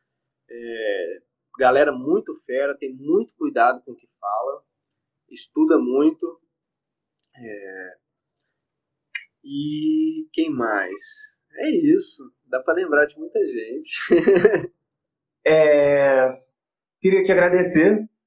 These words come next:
Speaker 2: pela presença, por ter trocado todo esse tempo aqui com a gente, sua experiência, suas opiniões, enfim,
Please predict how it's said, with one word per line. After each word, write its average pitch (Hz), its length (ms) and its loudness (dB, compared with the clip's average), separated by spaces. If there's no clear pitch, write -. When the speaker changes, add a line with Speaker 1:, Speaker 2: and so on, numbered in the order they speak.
Speaker 2:
pela 143 180 4
presença, 147 720 2
por 131 180 2
ter 131 300 4
trocado 127 440 0
todo 143 140 4
esse - 260 -4
tempo 139 380 2
aqui 135 160 2
com 135 80 2
a 113 80 4
gente, 135 540 2
sua 123 140 -2
experiência, 127 920 0
suas 113 200 -4
opiniões, 131 800 2
enfim, 110 460 0